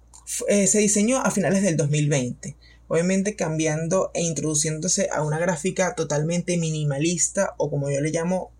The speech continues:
diseño esencial, este, quitando elementos y básicamente poniendo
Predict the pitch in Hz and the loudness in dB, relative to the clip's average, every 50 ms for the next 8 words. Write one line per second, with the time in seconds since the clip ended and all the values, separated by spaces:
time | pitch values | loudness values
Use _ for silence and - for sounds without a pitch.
0 | - - - 160 156 147 - 147 143 147 151 165 - - - 180 160 - - 175 | -20 -8 -4 -2 0 2 2 2 2 2 0 0 -2 -2 -2 0 0 0 0 0
1 | 180 175 - - 190 175 151 139 135 160 180 - - - - - - - - - | 0 0 0 2 2 4 4 2 2 -2 -4 -8 -14 -20 -20 -20 -18 -18 -18 -16
2 | - 151 147 - 165 165 147 - - - 156 156 - 151 - 156 151 156 160 175 | -16 -12 -4 -2 0 0 0 0 -2 -4 -4 -4 -4 -2 0 0 0 2 2 2
3 | - - 185 165 151 147 147 147 156 156 156 180 190 185 - - 170 160 147 147 | 2 2 2 2 2 2 2 0 0 0 0 0 0 0 -2 0 0 0 0 0
4 | - - 175 160 151 151 147 147 151 170 - - 165 156 151 156 151 180 180 | 0 0 -2 0 0 0 0 0 0 -2 -4 -4 -2 -2 0 0 0 -2 -2